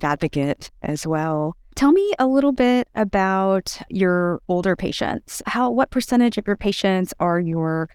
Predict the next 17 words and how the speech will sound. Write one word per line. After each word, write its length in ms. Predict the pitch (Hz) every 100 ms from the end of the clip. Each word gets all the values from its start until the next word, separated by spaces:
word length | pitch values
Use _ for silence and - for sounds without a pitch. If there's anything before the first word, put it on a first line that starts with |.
| -
infants 680 | 214 208 202 190 190 - - 180
that 340 | 165 156 - -
didn't 240 | 202 190
pass 360 | 180 170 170 -
the 100 | 170
newborn 320 | 170 165 156
hearing 260 | 170 180 180
screen 480 | - - 170 170 156
and 160 | 151
have 320 | 165 151 151
the 120 | 160 160
severe 420 | 165 160 156 156
to 80 | 151
profound 760 | 156 - 170 170 165 160 156 _ - _ -
hearing 220 | 190 170
loss 240 | 156 156
versus, 580 | - 165 - 156 156 151